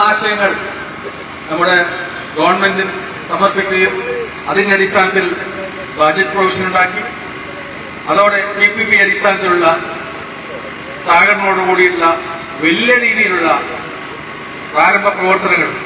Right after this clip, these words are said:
കായിക അടിസ്ഥാന സൗകര്യങ്ങൾക്കുള്ള പ്രാരംഭ പ്രവർത്തനങ്ങൾ ആരംഭിക്കാൻ കഴിയുമെന്നുള്ളതാണ് ഈ നാഷണൽ സമ്മിറ്റിൻ്റെ കൂടെ നമുക്ക് പറയാനുള്ളത്. ഓരോ പഞ്ചായത്തിലും നമ്മൾക്ക് വാക്കത്തോൺ അതല്ലെങ്കിൽ വാക്ക് വേ, അതുകൂടാതെ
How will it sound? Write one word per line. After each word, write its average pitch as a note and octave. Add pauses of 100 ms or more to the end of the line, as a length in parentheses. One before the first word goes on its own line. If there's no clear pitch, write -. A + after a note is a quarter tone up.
(100)
കായിക F3
അടിസ്ഥാന F#3 (140)
സൗകര്യങ്ങൾക്കുള്ള F3+
പ്രാരംഭ E3+
പ്രവർത്തനങ്ങൾ E3+
ആരംഭിക്കാൻ E3
കഴിയുമെന്നുള്ളതാണ് D#3+ (440)
ഈ D#3
നാഷണൽ D#3+
സമ്മിറ്റിൻ്റെ D#3
കൂടെ D3+ (120)
നമുക്ക് D3+
പറയാനുള്ളത്. C#3 (220)
ഓരോ G#3 (200)
പഞ്ചായത്തിലും G3+ (760)
നമ്മൾക്ക് F#3+ (800)
വാക്കത്തോൺ G3+ (720)
അതല്ലെങ്കിൽ G3+ (600)
വാക്ക് F#3+
വേ, G#3 (1500)
അതുകൂടാതെ G3